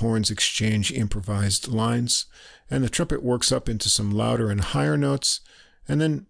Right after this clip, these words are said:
uh, Duda comes out with an interesting two-handed moving piano line into a final run through the horn line. We're gonna end with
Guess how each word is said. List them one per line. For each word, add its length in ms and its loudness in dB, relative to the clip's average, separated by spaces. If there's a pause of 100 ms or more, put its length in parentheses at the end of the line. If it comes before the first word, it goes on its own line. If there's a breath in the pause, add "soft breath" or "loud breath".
(100)
uh, 160 0
Duda 320 2
comes 260 -2
out 160 2
with 160 0
an 100 0
interesting 640 0 (460)
two-handed 560 2
moving 400 2
piano 400 0
line 480 0
into 240 -2
a 40 0
final 340 0
run 420 0
through 260 0
the 200 -2
horn 260 0
line. 300 0 (1500 loud breath)
We're 80 -4
gonna 140 0
end 320 0
with 380 0